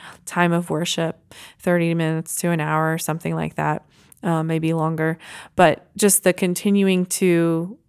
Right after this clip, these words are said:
extinguish and the darkness that comes, and, um, and some, some places will even,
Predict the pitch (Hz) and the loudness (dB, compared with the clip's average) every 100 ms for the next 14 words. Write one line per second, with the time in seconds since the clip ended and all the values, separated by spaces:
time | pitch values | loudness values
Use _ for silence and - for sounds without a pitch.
0 | _ _ 175 - - 190 185 175 160 - | _ _ -6 -4 0 2 2 2 2 0
1 | 170 170 160 170 160 160 170 170 - 139 | -2 -2 0 4 4 4 -2 -4 -4 -6
2 | - 175 165 151 160 151 180 - - 175 | -2 2 2 2 -2 -8 -10 -12 -8 -4
3 | 170 160 165 165 175 - - - - - | -2 -4 -6 -8 -12 -18 -20 -20 -20 -18
4 | - 165 160 147 139 170 _ _ _ _ | -8 -6 -6 -6 -8 -10 _ _ _ _
5 | _ _ _ _ - - 202 - 202 202 | _ _ _ _ -8 -2 0 2 6 6
6 | 214 202 - - 214 208 180 180 180 185 | 4 0 0 2 4 4 2 2 0 0
7 | 170 190 185 175 170 170 | 2 0 2 2 2 -4